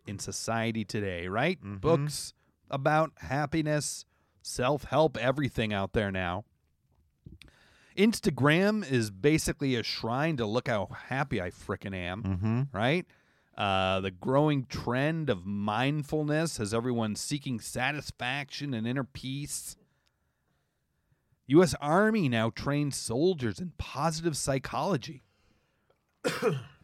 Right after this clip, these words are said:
Speaker 1: The country of Bhutan measures gross domestic happiness.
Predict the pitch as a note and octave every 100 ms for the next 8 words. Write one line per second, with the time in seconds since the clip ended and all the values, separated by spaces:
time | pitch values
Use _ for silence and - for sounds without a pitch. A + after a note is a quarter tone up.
0 | - - - E3 D#3+ D#3 B2+ G#2 F2+ F#3
1 | D#3 D3+ F3 G3 A3 A3+ A3 D#3+ E3 C3+
2 | C#3+ A2 - B2 D#3+ E3+ - C#3 D3+ D#3+
3 | - A#2+ - B2+ D3 G#3 G#3 A3 - -